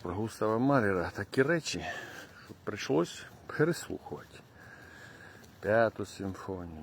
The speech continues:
дев'яту симфонію. Ладно, ну, це небагато часу. Якраз раночок почать. Тим більше, що він,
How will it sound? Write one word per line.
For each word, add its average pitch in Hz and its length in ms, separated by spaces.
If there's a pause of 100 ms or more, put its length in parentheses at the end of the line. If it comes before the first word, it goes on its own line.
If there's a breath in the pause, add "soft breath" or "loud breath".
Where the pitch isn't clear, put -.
(120)
дев'яту 113 760
симфонію. 95 720 (1500 loud breath)
Ладно, 170 480
ну, 233 100
це 190 180
небагато 143 480
часу. - 340 (1800 loud breath)
Якраз 131 420
раночок 107 440
почать. - 560 (440 loud breath)
Тим 82 80
більше, 101 420
що 92 180
він, 90 180